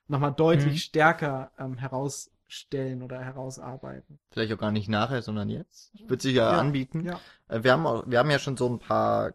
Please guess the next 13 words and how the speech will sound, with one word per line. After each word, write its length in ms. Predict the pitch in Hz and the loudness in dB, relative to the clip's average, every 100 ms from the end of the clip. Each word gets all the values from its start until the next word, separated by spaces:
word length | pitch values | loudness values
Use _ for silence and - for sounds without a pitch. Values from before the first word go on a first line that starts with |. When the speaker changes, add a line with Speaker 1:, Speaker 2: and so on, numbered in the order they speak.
| - | -8
Speaker 3:
ähm, 500 | 98 110 107 104 101 | -6 -4 -4 -6 -6
Dinge 240 | 117 123 | -4 -2
genannt, 420 | 110 107 107 127 - | -2 -2 -2 -2 -6
die 300 | 113 113 - _ _ _ - 55 _ _ _ _ | -6 -8 -10 _ _ _ -20 _ _ _ _ _
teilweise, 760 | - 135 143 131 127 120 113 107 - 123 | -2 6 8 8 6 4 -4 -8 -6 -4
denke 240 | 120 120 | -2 -4
ich, 180 | 117 - | -6 -4
sehr 200 | 127 110 | 0 2
stark 500 | - - 110 127 - | 0 0 4 4 2
von 340 | - 127 110 | -4 -4 -4
Bond 520 | 110 110 110 110 - - | -2 0 0 -4 -8 -4
auch, 460 | 104 104 104 - | 0 0 -2 -4
ähm, 500 | 80 107 104 104 104 | -4 -2 0 -2 -4